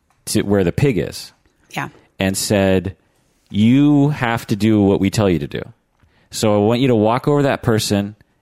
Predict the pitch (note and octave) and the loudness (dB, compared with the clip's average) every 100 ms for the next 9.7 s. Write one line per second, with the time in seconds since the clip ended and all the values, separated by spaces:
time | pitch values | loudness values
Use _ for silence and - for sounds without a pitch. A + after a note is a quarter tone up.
0 | _ G2+ G2 F#2 F#2 F#2 - A2 A2+ G2+ | _ -4 0 0 -2 -4 -4 -4 -2 -2
1 | F#2 F#2+ F2 F2 E2 D#2 D#2 D2 - - | -2 -2 -2 -2 -2 -2 0 -4 -6 -14
2 | - _ _ _ _ - F#2 F#2 A2+ B2+ | -18 _ _ _ _ -6 -6 -4 -2 0
3 | B2+ G#2+ G2 E2+ F2+ G2 G2+ A2+ - B2+ | 2 2 0 0 0 0 0 0 0 0
4 | D#3 B2+ A2 G2 - - _ - - G#2 | 0 0 2 0 -2 -12 _ -8 -2 -2
5 | E2+ F#2+ F2 D#2 - D#3+ F3 D3+ C3+ D3 | 0 0 0 -2 -4 -8 -6 -6 -6 -8
6 | - B2 C#3 C#3 B2 G#2 F#2 E2+ D#2 D#2+ | -4 -2 -2 -2 0 0 -2 -2 -4 -8
7 | - G#2+ A2 G#2 A2 B2+ D3+ C#3+ A#2+ C3+ | -2 0 2 2 2 0 0 0 0 0
8 | A#2+ A#2 G2+ F#2+ G2+ G2+ F#2 F#2+ F2 D2 | 0 -2 -2 -2 -2 0 -2 -2 -2 -6
9 | E2 G2+ G2+ C#3 C#3+ B2 | -6 -6 -4 0 0 0